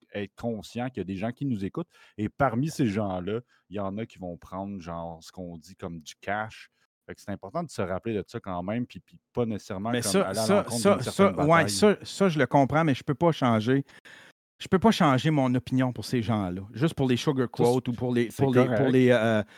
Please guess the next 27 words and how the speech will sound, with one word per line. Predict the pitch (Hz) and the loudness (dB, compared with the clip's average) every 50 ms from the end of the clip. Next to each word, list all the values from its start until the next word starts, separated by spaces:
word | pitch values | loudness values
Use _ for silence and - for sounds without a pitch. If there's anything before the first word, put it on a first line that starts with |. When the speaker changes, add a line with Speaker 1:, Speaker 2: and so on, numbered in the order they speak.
| - _ _ _ | -20 _ _ _
Speaker 2:
pour | - 139 139 | -2 0 2
les | 135 | 2
Speaker 1:
T'as | 123 98 | 2 0
le | 98 | 2
droit | - | 4
à | |
ton | 143 135 | 4 4
Speaker 2:
préserver | 120 131 135 123 107 110 117 135 139 139 | 6 6 4 2 2 0 0 2 2 4
Speaker 1:
opinion. | 135 131 120 117 | 4 2 2 0
Speaker 2:
ou, | 120 | -2
c'est | - - 143 | 0 -2 -2
pas, | - - 196 - | 2 2 2 2
c'est | 120 - - | 2 -2 0
pas | - 226 | 2 4
de | 208 | 4
mes | 147 127 - | 4 4 4
affaires | 123 104 - 139 147 135 117 | 2 2 2 0 0 2 2
à | 104 | 0
moi. | 101 104 113 120 | 0 0 -2 -4
Je | - - - | -6 -10 -18
suis | - - | -20 -6
pas | - 202 208 | 0 2 2
le | 196 139 110 | 2 2 2
maire. | 104 104 107 113 120 120 113 107 - _ - _ _ _ _ _ | 2 2 0 0 -2 -4 -6 -10 -14 _ -20 _ _ _ _ _
Puis | - 127 127 - | 0 0 0 0
je, | 127 101 | 0 0
euh, | 147 | 2